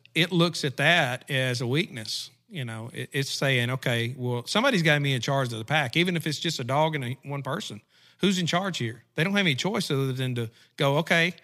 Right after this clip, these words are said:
if you're not telling me what to do, then I have to tell the pack what to do," because that's how they survive innately, you know, from a wolf standpoint and that sort of thing.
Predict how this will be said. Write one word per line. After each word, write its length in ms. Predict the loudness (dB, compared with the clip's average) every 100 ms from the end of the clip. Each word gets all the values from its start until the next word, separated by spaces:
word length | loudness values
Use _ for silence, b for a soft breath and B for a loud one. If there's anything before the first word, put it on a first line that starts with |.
| B B B -6
if 120 | 2
you're 140 | 2
not 180 | 2 0
telling 220 | 2 2
me 80 | 2
what 200 | 0 -2
to 60 | 0
do, 280 | 0 2 0
then 240 | -2 -4 _ _ -2
I 140 | 0 2
have 280 | 0 -2
to 140 | -4 -6 _ _ -6
tell 180 | -4 -2
the 100 | -4
pack 400 | -2 0 0 -6
what 200 | -8 -8
to 80 | -8
do," 260 | -6 -6 -8
because 220 | -8 -6 -6
that's 220 | -8 -6
how 460 | -4 -2 -4 -8 -18 _ b b b _ _ -6
they 140 | -4
survive 520 | -4 -2 0 0 -2
innately, 460 | -4 -4 -6 -12 -12
you 120 | -10
know, 260 | -8 -8 -12 _ -18
from 240 | -12 -8
a 20 |
wolf 260 | -4 -4 -4
standpoint 580 | -6 -8 -8 -10 -10 -10
and 80 |
that 120 | -12 -10
sort 140 | -12
of 80 | -12
thing. 320 | -12 -10